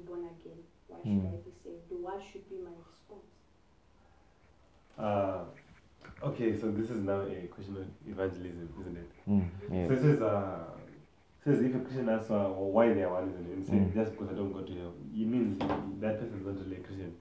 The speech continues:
Speaker 2: Mm.
Speaker 3: Because a Christian, oh, it says, uh, when you become a Christian, you die with Christ and you are risen with him.
Speaker 2: Yes.
Speaker 3: You are born again. You are
Speaker 2: Mm.
Speaker 3: born not of incorrupt, of, of corruptible seed, but of incorruptible seed.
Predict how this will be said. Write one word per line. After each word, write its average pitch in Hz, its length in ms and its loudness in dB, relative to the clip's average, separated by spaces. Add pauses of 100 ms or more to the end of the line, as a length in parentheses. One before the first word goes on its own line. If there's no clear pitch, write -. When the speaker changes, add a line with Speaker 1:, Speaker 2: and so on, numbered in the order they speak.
Speaker 2:
Mm. 98 340 4
Speaker 3:
Because 107 180 6
a 104 60 4
Christian, 127 380 2
oh, 127 240 2
it 127 100 2
says, 151 180 6
uh, 98 80 0 (640)
when 139 140 6
you 156 100 10
become 123 260 6
a 110 60 4
Christian, 90 500 -4
you 101 120 2
die 107 260 6
with 101 220 0
Christ 95 220 -2 (160)
and 101 160 -2
you 98 100 0
are 90 100 -2
risen 98 340 0
with 90 140 -6
him. 85 240 -6 (240)
Speaker 2:
Yes. 90 340 2
Speaker 3:
You 113 140 6
are 104 100 6
born 110 300 6
again. 95 440 0
You 104 120 4
are 104 60 8
Speaker 2:
Mm. 101 60 8
Speaker 3:
born 117 280 6
not 123 180 2
of 110 160 -2
incorrupt, 107 480 -2 (160)
of, 107 180 -8
of 107 260 0
corruptible 113 380 2
seed, 104 180 -6
but 98 140 2
of 95 160 0
incorruptible 104 640 -6
seed. 95 240 -8